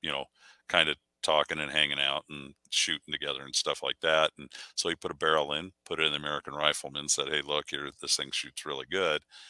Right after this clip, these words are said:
And it just kind of grew from there. And we never went back to the aerospace industry and have been making pistol barrels ever since, you know?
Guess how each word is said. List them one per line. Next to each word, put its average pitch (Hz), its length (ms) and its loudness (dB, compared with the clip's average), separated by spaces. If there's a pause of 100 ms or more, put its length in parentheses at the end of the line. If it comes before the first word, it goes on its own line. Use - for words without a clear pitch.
(540)
And 85 360 4
it 76 100 -2
just - 180 0
kind 78 200 2
of 69 100 -4
grew 76 220 -4
from 69 260 -6
there. 85 380 0
And 76 120 -6
we 76 80 -2
never 76 280 0
went 73 160 -4
back 76 220 4
to 73 100 -8
the 76 80 -2
aerospace 85 600 2
industry 76 520 0
and 76 120 -10 (460)
have 76 160 -4
been 73 140 -6
making 73 380 0 (100)
pistol 80 240 0
barrels 76 320 4
ever 78 180 4
since, - 480 8 (260)
you 73 100 -4
know? 73 320 0